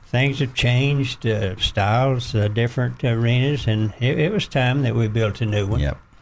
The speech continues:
Speaker 2: it was. I just, you know, we, we see that, we see that transition from the Dairy Barn <laughs> to the Coliseum to the United Supermarkets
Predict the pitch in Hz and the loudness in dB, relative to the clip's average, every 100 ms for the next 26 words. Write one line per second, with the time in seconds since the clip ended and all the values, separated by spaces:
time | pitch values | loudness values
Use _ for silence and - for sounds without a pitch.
0 | - - 98 85 71 67 - - - - | -10 -2 0 2 2 0 -6 -18 -20 -20
1 | - 110 131 117 - 95 127 127 120 - | -4 0 2 0 0 0 2 2 0 -2
2 | - 131 131 135 123 120 180 156 120 117 | -4 0 2 4 2 2 2 2 2 2
3 | 113 - 139 - - 113 127 - 165 147 | 0 0 0 -2 -2 2 2 2 2 2
4 | 101 131 - 90 76 92 87 82 131 123 | 2 2 2 0 2 2 2 2 2 2
5 | 80 80 76 80 110 104 - - - - | 2 0 2 2 0 -4 -2 0 2 0
6 | 139 - - 127 120 101 - - - - | 0 -2 0 2 2 2 4 4 2 -4
7 | - 90 117 131 127 110 107 92 82 95 | -2 0 2 2 2 0 2 2 2 0
8 | - 101 95 95 117 117 117 120 107 107 | -2 0 2 2 2 0 0 2 2 2
9 | 95 - | 2 -2